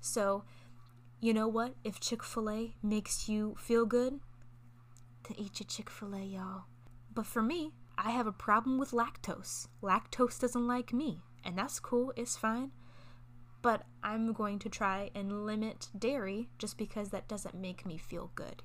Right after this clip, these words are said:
you know? It's not I'm restricting myself, it's just I notice that does, that does not make me feel good. Eating red meat does not make me feel good, so I'm not gonna eat that, you know? I'm just going to eat food that makes me feel good.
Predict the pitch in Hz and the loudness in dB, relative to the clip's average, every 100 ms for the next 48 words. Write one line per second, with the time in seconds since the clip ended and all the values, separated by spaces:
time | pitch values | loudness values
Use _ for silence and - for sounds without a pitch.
0 | - 220 220 226 226 - - - - 202 | -6 -2 0 0 -4 -10 -14 -10 -6 -4
1 | - 202 202 185 185 - 339 311 269 214 | -2 0 0 -4 -4 -4 -4 -2 -2 -2
2 | - 190 190 - 202 - 190 180 - - | -2 -2 -2 -4 -6 -4 -4 -4 -6 -6
3 | 202 190 180 185 196 190 165 - - 190 | -2 0 0 -2 -6 -6 -6 -8 -6 -4
4 | 190 185 185 165 170 170 175 - - - | -2 -4 -4 -6 -6 -8 -8 -8 -8 -10
5 | - - - - - - - - - - | -12 -14 -14 -16 -16 -16 -16 -16 -16 -2
6 | 220 220 214 196 190 185 180 175 - 196 | 2 4 2 2 0 0 -2 -4 -6 -4
7 | 180 175 180 175 - 175 - - - 208 | -4 -4 -6 -8 -6 -8 -8 -4 0 0
8 | 196 190 185 - 170 - - - 226 233 | 0 -4 -6 -8 -10 -8 -10 -4 0 2
9 | 247 254 - - - - - - - 208 | 2 -2 -8 -14 -14 -14 -16 -8 -4 -2
10 | 202 190 - 202 196 - 214 104 - - | 0 -2 -2 -2 -2 -4 -4 -4 -8 -6
11 | 202 165 170 - - - - - - - | -2 -2 -6 -12 -16 -18 -18 -16 -16 -16
12 | - 196 170 175 - - 185 170 - - | -12 -10 -8 -8 -10 -8 -8 -8 -10 -12